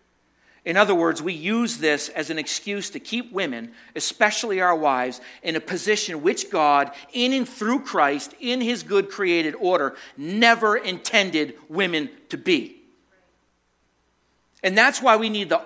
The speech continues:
overarching narrative of all the Scripture. When Paul says it wasn't that way in the beginning, don't skip over that. Go back to Genesis one and two and ask yourself, what did it look like in the beginning before sin entered the world?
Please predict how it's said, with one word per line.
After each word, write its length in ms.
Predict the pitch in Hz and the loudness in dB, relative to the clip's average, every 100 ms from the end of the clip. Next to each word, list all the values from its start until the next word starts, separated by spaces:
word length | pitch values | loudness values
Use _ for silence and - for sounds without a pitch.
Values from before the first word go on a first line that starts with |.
| - | 2
overarching 760 | 277 277 254 226 226 226 208 | 4 4 4 4 4 0 -6
narrative 460 | 196 196 185 160 147 | 0 2 2 2 0
of 160 | 147 - - | -2 -4 4
all 440 | 233 233 233 226 | 8 10 8 6
the 100 | 208 | 2
Scripture. 520 | - 202 175 - 90 - _ _ _ _ _ _ _ _ _ | -4 -4 -6 -6 -14 -16 _ _ _ _ _ _ _ _ _
When 160 | 170 160 | -6 -6
Paul 400 | - 214 277 269 | 0 6 6 6
says 300 | 269 240 190 | 4 2 2
it 100 | 190 | 2
wasn't 380 | 196 226 226 | 2 4 2
that 240 | 208 208 226 | 4 4 4
way 160 | 202 | -2
in 60 | 202 | -4
the 60 | 190 | -4
beginning, 540 | 175 185 196 220 214 - _ _ _ - | -4 -2 -2 -4 -6 -14 _ _ _ 4
don't 220 | 233 240 | 6 6
skip 320 | - 262 233 | 2 0 2
over 260 | 240 226 190 | 4 4 2
that. 480 | 135 104 - _ - | 0 -2 -8 _ -4
Go 100 | 160 | 6
back 280 | 214 262 | 6 6
to 80 | 262 | 0
Genesis 480 | - 233 220 220 202 | -2 -2 -2 -6 -4
one 160 | 208 196 | -4 -4
and 100 | - | -4
two 160 | 240 | -4
and 80 | 185 | 2
ask 260 | 214 240 - | 2 2 -2
yourself, 400 | 175 156 131 - | -4 0 -2 0
what 160 | 165 277 | 4 4
did 140 | 302 | 4
it 120 | 294 | 2
look 220 | 262 254 | 4 4
like 280 | 208 165 170 - _ | 4 2 0 -8 _
in 160 | 262 220 | -6 -2
the 80 | 202 | 0
beginning 420 | 202 196 147 - - _ _ _ _ | 0 0 -2 -6 -16 _ _ _ _
before 360 | 165 - 202 202 | -8 -2 0 0
sin 260 | - 202 | 0 -2
entered 300 | 170 156 151 | -4 -6 -8
the 60 | 143 | -6
world? 360 | 151 156 127 | -2 -2 -4